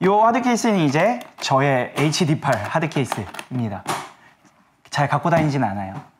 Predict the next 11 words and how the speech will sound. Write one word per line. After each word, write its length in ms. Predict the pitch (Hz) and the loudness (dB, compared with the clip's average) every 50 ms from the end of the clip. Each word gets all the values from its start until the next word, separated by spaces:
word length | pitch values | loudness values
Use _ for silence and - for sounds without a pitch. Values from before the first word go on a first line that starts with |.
| _ _ - | _ _ -4
거의 380 | - 139 139 139 143 131 123 | 0 0 2 2 2 2 0
매장에 640 | 113 120 127 127 139 151 135 139 131 156 214 - - - - - - - - - | 0 0 0 0 2 2 2 2 0 0 -2 -6 -10 -20 -20 -20 -20 -20 -10 -4
보관용으로 640 | - 170 156 175 - 220 190 165 143 131 117 110 107 104 - | 0 2 2 4 4 4 4 4 2 0 0 -2 -6 -10 -8
사용하고 400 | - - 156 147 143 131 120 110 | -2 -2 0 2 2 0 0 -2
있습니다. 420 | 101 - - 104 98 92 104 110 _ _ - - - - - - - - | -6 -8 -12 -12 -12 -12 -16 -18 _ _ -8 -8 -8 -8 -8 -14 -14 -6
지금 260 | - - 233 262 277 262 | -2 0 2 4 4 4
갖고 280 | 254 233 240 247 233 | 4 4 4 4 4
나온 300 | 220 208 196 196 185 170 | 6 6 6 4 4 2
하드 220 | 156 147 214 226 214 | 2 2 0 0 0
케이스는 680 | 220 208 196 - - 185 180 196 220 190 117 104 110 - | 0 0 0 0 0 0 2 2 2 2 0 -2 -6 -4
이제 480 | - 135 131 156 151 165 196 208 - | -2 0 2 2 2 2 2 0 -4